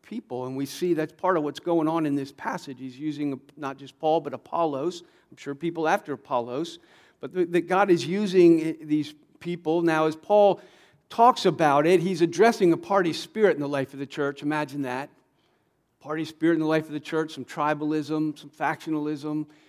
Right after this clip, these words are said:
you know, where these folks are, are aligning themselves with their favorite pastor. You know, Paul, I follow Paul, or I follow Apollos. That's the kind of thing that he's addressing, 'cause Paul had planted this church. He went to Corinth, and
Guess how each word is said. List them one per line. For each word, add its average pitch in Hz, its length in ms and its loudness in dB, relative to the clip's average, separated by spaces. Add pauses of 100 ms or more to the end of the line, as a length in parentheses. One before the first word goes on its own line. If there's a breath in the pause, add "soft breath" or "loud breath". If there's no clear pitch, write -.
(380 soft breath)
you 160 100 -4
know, 160 160 2
where 151 120 2
these 151 460 0
folks 170 420 2
are, 139 380 -4
are 120 280 -16
aligning 170 680 6
themselves 160 760 2
with 156 200 0
their 160 120 2
favorite 165 520 2
pastor. 175 640 -2
You 156 100 -2
know, 147 160 -4
Paul, 170 560 2
I 165 140 0
follow 180 320 0
Paul, 170 480 0
or 139 80 -2
I 165 120 0
follow 165 360 -4
Apollos. 165 600 -2
That's 156 180 -8
the 170 60 -14
kind 160 280 -4
of 139 100 -6 (380 soft breath)
thing 190 240 6
that 160 120 2
he's 156 200 0
addressing, 160 580 0
'cause 165 160 -4
Paul 190 280 4
had 170 180 0
planted 190 440 2
this 156 200 -2
church. 175 380 -2
He 175 60 -10
went 165 200 -4
to 170 80 -2
Corinth, 175 500 -4
and 143 140 -4